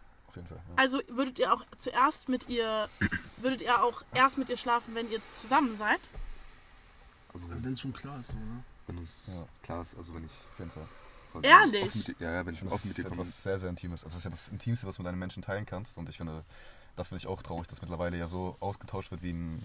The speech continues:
Speaker 1: Händedruck oder so.
Speaker 2: Ja, das, das stimmt. Das ist sehr locker alles.
Speaker 1: Ja. Und das, deswegen, ich finde, das sollte schon auf jeden Fall den Wert, den es hat, den sollte es auch schon behalten.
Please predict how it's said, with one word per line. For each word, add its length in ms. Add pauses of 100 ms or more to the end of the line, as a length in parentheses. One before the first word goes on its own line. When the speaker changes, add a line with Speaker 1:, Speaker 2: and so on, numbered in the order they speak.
Speaker 1:
Händedruck 440
oder 160
so. 180
Speaker 2:
Ja, 140
das, 260
das 180
stimmt. 320
Das 120
ist 140
sehr 280
locker 340
alles. 460
Speaker 1:
Ja. 60
Und 140
das, 260
deswegen, 300
ich 60
finde, 160
das 120
sollte 200
schon 220
auf 100
jeden 140
Fall 360 (520)
den 160
Wert, 240
den 80
es 280
hat, 120 (400)
den 120
sollte 200
es 120
auch 60
schon 140
behalten. 440